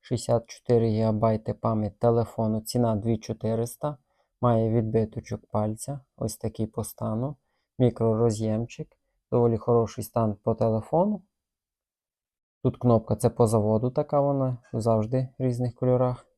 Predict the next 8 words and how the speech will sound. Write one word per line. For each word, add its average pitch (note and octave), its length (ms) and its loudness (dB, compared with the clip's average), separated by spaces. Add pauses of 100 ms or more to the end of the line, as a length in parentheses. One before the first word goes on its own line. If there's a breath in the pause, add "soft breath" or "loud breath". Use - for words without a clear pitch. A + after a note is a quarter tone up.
(100)
Ну, A3 140 0
легкі, C3+ 420 2
легкі A#2 340 0
там A2 200 -2
якісь G#2+ 200 -4
потертості, - 640 -2
незначні A2 640 -2
є. A#2+ 140 -10